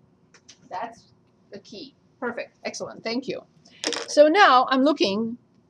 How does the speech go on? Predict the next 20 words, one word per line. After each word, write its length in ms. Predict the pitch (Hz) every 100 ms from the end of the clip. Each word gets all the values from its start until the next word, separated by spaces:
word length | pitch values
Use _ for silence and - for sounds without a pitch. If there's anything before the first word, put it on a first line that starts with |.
| _ _ _ _ _ -
I'm 160 | 214 226
looking 280 | 269 311
at 80 | 285
the 60 | 233
squ-, 240 | - - -
under 180 | 233 247
the 80 |
square 400 | 269 - 240 247
root, 140 | 202 202
and 120 | 208
I 100 | 196
see 280 | - 233 233
x 540 | 156 147 - - - -
in 160 | 202 190
the 60 |
base 320 | 190 202 226
function 380 | - 139 - 190
or 100 | 175
basic 420 | 160 175 180 196
function, 460 | - 151 - 156